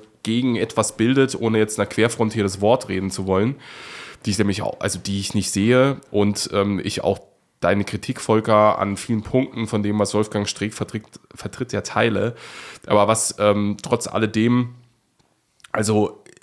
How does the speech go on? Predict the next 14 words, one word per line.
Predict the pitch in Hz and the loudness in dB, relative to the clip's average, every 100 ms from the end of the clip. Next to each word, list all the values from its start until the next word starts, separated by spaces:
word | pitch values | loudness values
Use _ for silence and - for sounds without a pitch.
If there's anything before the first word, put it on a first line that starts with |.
| _ _ _ _ - - | _ _ _ _ -20 -10
bietet | 127 123 139 | -6 -4 -2
er | 82 107 | 0 2
eben | 107 110 | 2 0
spannende | - 98 120 135 131 127 123 | 2 2 4 6 8 8 6
Analysen, | 92 110 104 120 147 156 143 139 - 110 | 4 2 2 0 2 4 4 4 0 -2
gerade | - 113 123 123 117 - | 4 4 8 6 6 2
was, | 104 110 - - | 2 2 0 -4
ähm, | 104 104 104 104 101 | 2 2 2 0 -2
die | |
Dynamik | 107 104 98 131 | 0 4 4 2
des | 127 113 | 0 -2
Kapitalismus | 117 107 107 120 165 160 | -2 -2 -2 -2 0 0
angeht, | - 147 143 117 | 2 2 4 6
an. | 113 131 | 4 4